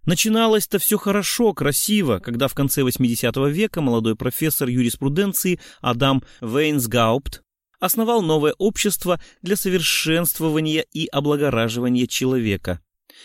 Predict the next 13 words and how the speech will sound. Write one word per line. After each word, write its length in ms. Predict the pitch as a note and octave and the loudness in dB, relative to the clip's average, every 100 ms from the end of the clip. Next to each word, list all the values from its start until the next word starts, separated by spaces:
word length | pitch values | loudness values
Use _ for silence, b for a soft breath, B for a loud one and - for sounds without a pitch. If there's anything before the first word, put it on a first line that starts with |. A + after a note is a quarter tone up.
| B | B
Вейнсгаупт 920 | - B2+ C3 G#2+ A2+ A2 D3+ - - - - | -4 0 0 0 0 2 0 -2 -14 -12 -2
полагал, 520 | A3+ A3 C#3 G#2 F#2 _ _ _ _ _ | 2 2 0 -2 -4 _ _ _ _ _
по 120 | D3 | -2
своей 240 | C3+ D3+ C#3+ | 0 0 0
природе 420 | D#3 E3 A#3 G3 | 0 0 2 0
человек 500 | - D3+ D3+ E3+ - | 0 0 0 0 -2
вовсе 340 | B2+ B2+ - | -2 0 0
не 120 | C#3+ D3+ | 0 0
плохой. 640 | F3 F#3+ - G#3+ D3+ G#2 B B | -2 -4 -2 0 2 0 B B
Что 400 | B - F#3 B3 - | B -4 0 0 0
его 340 | A2+ B2+ A#2+ | -2 0 0
делает 500 | A#2 A2+ G#2+ G2+ G2 | 0 0 0 0 -4
плохим? 600 | - G#2 G#2 - C4+ E4 | -4 -4 -2 2 2 2